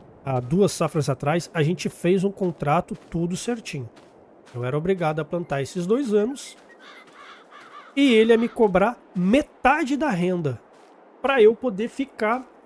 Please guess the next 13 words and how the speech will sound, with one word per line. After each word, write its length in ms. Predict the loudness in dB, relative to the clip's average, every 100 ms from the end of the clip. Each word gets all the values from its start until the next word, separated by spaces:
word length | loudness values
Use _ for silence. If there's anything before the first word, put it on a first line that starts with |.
| -20 -8 2
com 200 | 4 4
os 120 | -2
maquinários 540 | -2 -2 -2 -2 -2
deles. 400 | -2 -4 -4 -14 -12
O 80 | -12
que 120 | -2
que 100 | 0
era 100 | 2
o 60 |
maquinário 500 | 0 -4 -2 -2 0
deles? 480 | 0 -2 -2 -12 -20 _ _ _ -20 _ _ _ _ _ -4
Um 120 | -2
trator, 560 | 0 0 4 2 2